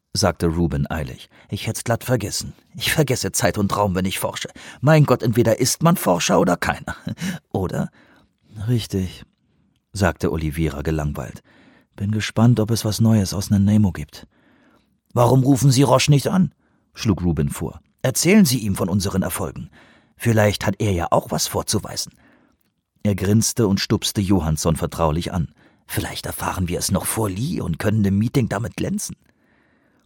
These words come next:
Johansson lächelte zurück. Er mochte Rubin nicht sonderlich.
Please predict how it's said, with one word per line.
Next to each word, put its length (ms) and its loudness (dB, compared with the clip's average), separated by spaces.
Johansson 580 6
lächelte 420 2
zurück. 440 -4
Er 120 2
mochte 340 2
Rubin 340 0
nicht 180 -2
sonderlich. 480 -4